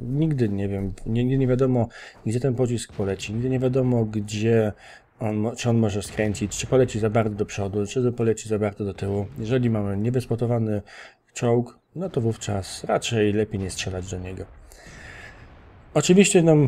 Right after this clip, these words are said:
można powiedzieć, że ten splash jego jest potężny, ale powiedzmy sobie szczerze, nie wiem dlaczego, <laughs> ale ten splash jakoś tak średnio istnieje według mojego mniemania, mojego jakby orientacji. Mam na tym,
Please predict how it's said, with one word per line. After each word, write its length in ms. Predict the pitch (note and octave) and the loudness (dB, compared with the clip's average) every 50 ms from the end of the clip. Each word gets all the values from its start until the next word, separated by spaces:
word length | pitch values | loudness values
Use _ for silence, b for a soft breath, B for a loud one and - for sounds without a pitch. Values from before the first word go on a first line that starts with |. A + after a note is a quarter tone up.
| A#2 - - - | 4 0 -4 0
można 240 | A#2+ A#2+ A#2+ B2+ C3+ | 2 4 4 4 4
powiedzieć, 440 | B2 C3 A#2+ B2+ B2+ A#2 A2+ G#2 G2 | 4 4 6 6 6 6 6 4 4
że 140 | G#2+ A2 G2+ | 2 2 2
ten 160 | G#2+ A2+ G#2+ | 4 2 2
splash 520 | - - - B2+ B2+ B2 A#2 G#2+ - - | 0 2 4 6 8 8 8 6 2 0
jego 180 | G2+ F#2+ - G#2 | -4 -4 -2 -2
jest 200 | G2 F#2+ - - | -2 -2 -4 -4
potężny, 760 | - - A2 - A#2 A2+ A2+ A2 G2+ G#2 A2+ A2+ A#2 B2 B2+ A#2 - - - - - | -6 -6 0 2 4 4 4 4 2 2 2 2 2 2 0 -2 -6 -14 -20 -6 0
ale 400 | C#3+ C3+ C#3 C#3+ C#3+ C#3+ C3+ B2+ - - - - - - - - | 2 6 8 10 10 8 8 4 -2 -10 -20 -20 -20 -10 -4 2
powiedzmy 320 | C#3+ D3 C#3 C#3 D3 C3+ | 4 4 4 4 4 4
sobie 260 | - - C3 B2 B2+ | 4 4 4 4 2
szczerze, 360 | A2+ - - C3+ A#2 A2 A#2 A#2 | 2 2 2 2 2 4 4 2
nie 180 | D3 A#3+ B3 | 4 2 4
wiem 180 | F#3 D#3 C3 A#2+ | 4 4 4 4
dlaczego, 580 | A2+ G#2+ - - A2 G#2 G#2+ A2+ A2 A2 B2+ | 4 2 2 0 0 0 2 2 2 4 4
<laughs> 120 | C3 G#2+ - | 4 4 6
ale 240 | D3+ C3 F#2+ C3+ C3 | 4 6 6 6 6
ten 200 | - - C#3 B2+ | 6 6 4 4
splash 400 | - - - C#3 C3 A#2+ - - | 2 4 6 6 6 6 4 2
jakoś 220 | A#2+ A2 A#2+ A2+ | 0 2 2 2
tak 180 | A2+ A#2 A2 G#2 | 4 2 2 2
średnio 360 | - - B2+ B2+ A#2+ A#2 A#2 | 0 2 4 4 4 4 2
istnieje 540 | A2+ G#2+ G2+ - - A2+ G#2+ G#2+ G#2+ G#2+ G2 B B B B B B B B B - G#2+ G#2 G2+ G#2 A2+ A2+ A2+ | 2 2 0 -2 -4 -2 0 4 4 4 2 B B B B B B B B B -4 -2 -2 0 0 0 2 4
według 500 | A#2 A2+ A2 A2+ A2 - - - - - | 4 4 4 4 0 -4 -6 -10 -8 -4
mojego 520 | A2 G#2 G#2 G#2+ G#2+ G#2+ A2 A2 A2+ G#2+ G2 | -4 -2 0 2 2 4 4 4 4 4 4
mniemania, 520 | G2+ G2+ G2+ G2 G2+ G#2 A2+ A#2 G#2+ F#2+ | 2 2 2 2 2 2 2 2 0 0
mojego 280 | F#2 F2+ F#2 F2+ F#2+ F#2 | -2 -4 -4 -4 -6 -6
jakby 380 | F#2 F#2 F#2 F#2+ F#2 F#2+ G2+ - - - - G2+ G2+ G#2 G#2+ - | -6 -4 -4 -2 -2 -4 -6 -8 -10 -12 -10 -10 -8 -8 -8 -8
orientacji. 760 | - - G#2 G#2 G#2+ G#2 G2+ - G#2 G2+ - - - A2 G#2 B B B B B B B - | -6 -4 -2 -2 -2 -2 -2 -2 -4 -4 -4 -6 -6 -6 -6 B B B B B B B 0
Mam 220 | B2+ C#3 C#3+ C3+ C#3+ | 2 2 2 2 2
na 140 | D3+ C3+ C#3 | 2 2 2
tym, 340 | C#3 - C#3+ C#3 C3 B2+ | 4 4 4 4 4 2